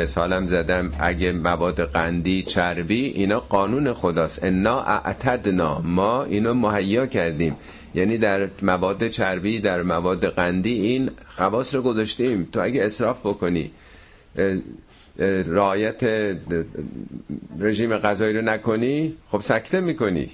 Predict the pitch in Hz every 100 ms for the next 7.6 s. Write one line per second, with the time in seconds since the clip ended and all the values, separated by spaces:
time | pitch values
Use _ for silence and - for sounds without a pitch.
0 | - 113 117 - 110 123 160 107 92 82
1 | 92 117 151 156 127 113 113 143 180 -
2 | 135 110 104 87 90 82 80 110 113 135
3 | - 110 - 107 110 107 120 147 123 147
4 | 131 110 110 113 147 135 147 151 104 -
5 | - - - - - - - - - -
6 | - - - - - - 110 139 135 120
7 | 139 127 135 131 131